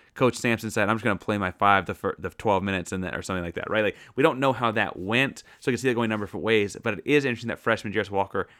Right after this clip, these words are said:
had the least amount of minutes of any of the starters for Houston. Duke, on the other hand, had a little bit more balanced minutes on their score sheet, it looks like. Obviously, they had four of their five starters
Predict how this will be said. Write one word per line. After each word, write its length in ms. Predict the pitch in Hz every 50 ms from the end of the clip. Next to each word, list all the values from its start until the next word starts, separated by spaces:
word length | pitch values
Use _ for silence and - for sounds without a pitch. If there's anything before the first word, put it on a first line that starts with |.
| _ _
had 320 | - - 127 127 127 117
the 60 | 117 110
least 300 | 110 110 107 104 - -
amount 280 | - 104 101 104 113 113
of 60 | 104
minutes 300 | 104 101 98 92 - - - - - _ _
of 200 | 120 120 107 - -
any 240 | 123 143 165 165 147
of 120 | 123 90
the 60 | -
starters 640 | 90 - - 135 127 120 104 95 95 95 90 - - _ _
for 100 | - 113
Houston. 480 | 104 123 120 110 - - - - - _ _ -
Duke, 320 | - 175 190 208 196 -
on 120 | - 175 180
the 60 | 165
other 120 | 170 175
hand, 240 | 175 175 175 170 170 170
had 180 | - 135 123
a 40 | 120
little 160 | 113 117 127
bit 140 | 127 143 -
more 200 | - 117 117 110
balanced 640 | 95 - - 95 95 110 120 127 120 - - - -
minutes 480 | 95 95 98 104 113 131 123 - - - _
on 120 | 104 113
their 120 | 113 107 95
score 320 | - - - 107 113 117
sheet, 220 | 113 - - 120 110
it 100 | - -
looks 240 | 113 110 - -
like. 300 | - 113 113 104 98 - _ - - - - - - -
Obviously, 240 | 123 131 123 123 123
they 60 | 113
had 220 | 113 113 101 85 - _
four 220 | - 123 131 131
of 120 | 113 107 95
their 100 | 107 95
five 280 | - 113 104 101 95
starters 480 | - - 113 110 110 107 110 107 98 -